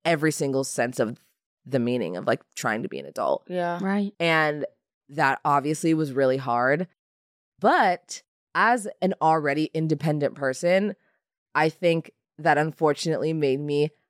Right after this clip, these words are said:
Speaker 1: hyper independent, where I was not asking anyone for anything ever.
Speaker 3: Right.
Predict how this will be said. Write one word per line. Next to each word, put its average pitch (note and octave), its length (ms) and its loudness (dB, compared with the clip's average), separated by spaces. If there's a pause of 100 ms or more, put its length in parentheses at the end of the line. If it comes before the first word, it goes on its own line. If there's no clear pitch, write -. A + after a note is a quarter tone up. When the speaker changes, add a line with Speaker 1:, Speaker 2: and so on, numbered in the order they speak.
Speaker 1:
hyper - 800 0
independent, A3 880 -2
where D#3+ 200 0
I D#3+ 180 2
was D3+ 220 -6
not D#3 220 -4
asking D3 440 0 (240)
anyone C#3+ 500 0 (120)
for G3+ 200 -4
anything E3+ 520 0 (320)
ever. F#2 360 0 (200)
Speaker 3:
Right. G3 280 -6